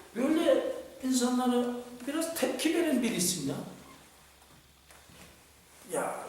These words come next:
iyi olmaz ya. Senin özel kimliğini kaybedeceksin. Olmaz. Öyle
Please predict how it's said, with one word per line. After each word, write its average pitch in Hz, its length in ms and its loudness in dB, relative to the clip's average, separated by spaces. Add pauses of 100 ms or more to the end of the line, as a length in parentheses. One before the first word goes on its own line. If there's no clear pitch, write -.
(160)
iyi 262 120 -4
olmaz 311 580 4
ya. 240 80 0 (760)
Senin 339 640 0 (880)
özel 214 480 0
kimliğini 269 540 2
kaybedeceksin. 240 840 -4 (2750)
Olmaz. - 560 -4 (1120)
Öyle 147 260 -4